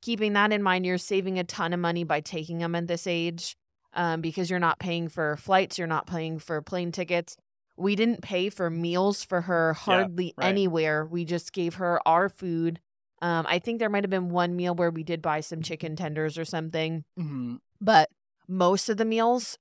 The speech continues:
Speaker 1: we did not pay for her to
Speaker 2: Mm-hmm.
Speaker 1: eat. We did not pay for admission for her anywhere. So it was basically like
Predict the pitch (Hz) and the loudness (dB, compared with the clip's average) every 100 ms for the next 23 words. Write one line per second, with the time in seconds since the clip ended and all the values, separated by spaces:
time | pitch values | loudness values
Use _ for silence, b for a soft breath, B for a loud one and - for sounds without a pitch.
0 | _ 180 185 180 185 180 165 - 170 170 | _ -8 -4 0 0 2 0 -2 -8 -6
1 | 156 202 185 202 233 - - - 214 170 | -6 -2 0 0 -2 -6 -12 -10 -6 -4
2 | - - 175 170 160 160 - 196 160 151 | -6 -8 -8 -4 0 0 -2 -4 -6 -4
3 | 151 143 170 170 165 170 180 175 160 139 | -4 -2 -2 -4 -4 -6 -6 -4 -2 -2
4 | 165 156 151 147 147 b b b 202 185 | -2 -2 -2 -2 -6 b b b 0 2
5 | 185 165 190 190 190 175 160 | 0 0 0 0 -2 0 0